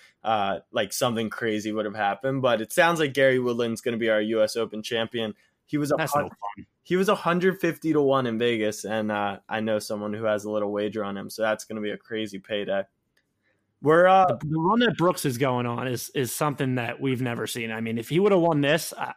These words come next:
Speaker 2: I, I don't know what I would have said.
Speaker 1: Yeah, it's crazy. He just flips the switch for the majors, and he genuinely does not care about anything else during, <laughs> during the golf season.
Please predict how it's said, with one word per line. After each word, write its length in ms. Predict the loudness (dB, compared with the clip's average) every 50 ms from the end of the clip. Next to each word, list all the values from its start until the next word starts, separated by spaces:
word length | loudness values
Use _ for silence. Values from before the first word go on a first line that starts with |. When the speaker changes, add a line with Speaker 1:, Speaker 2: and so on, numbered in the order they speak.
| _
Speaker 2:
I, 360 | -2 0 2 2 2 2 2 2
I 40 | 2
don't 140 | 2 0 0
know 120 | -2 -2
what 100 | -2 -2
I 60 | -4
would 120 | -4 -4 -6
have 60 | -8
said. 300 | -8 -8 -8 -8 -8 -8 -8 -4
Speaker 1:
Yeah, 220 | -2 0 0 0
it's 140 | 0 -2 -6
crazy. 440 | -10 -4 -2 0 0 0 0 0 -2
He 80 | -2
just 200 | -2 -4 -8 -12
flips 380 | -14 -8 -2 0 0 0 -2 -4
the 100 | -8 -8
switch 340 | -8 -4 -4 -4 -4 -4 -6
for 100 | -6 -4
the 60 | -2
majors, 440 | -2 0 0 -2 -2 -2 -4 -4 -4
and 140 | -4 -4
he 80 | -4 -4
genuinely 600 | -2 0 0 0 0 0 0 -2 -2 -2 -2 -4
does 380 | -2 -2 0 0 0 0 -2 -2
not 260 | -2 -2 -2 -2 -4
care 200 | -4 -2 0 0
about 340 | 0 0 -2 -2 -4 -4 -4
anything 340 | -6 -6 -6 -6 -6 -4
else 280 | -2 -2 -4 -4 -6 -10
during, 280 | -8 -6 -4 -4 -4 -4 -8 -12 -16 -20
<laughs> 160 | -20 _ -14
during 300 | -6 -4 -2 -2 -2 -2
the 80 | -2
golf 280 | -2 0 0 0 0 -2
season. 440 | -6 -10 -10 -10 -10 -10 -12 -14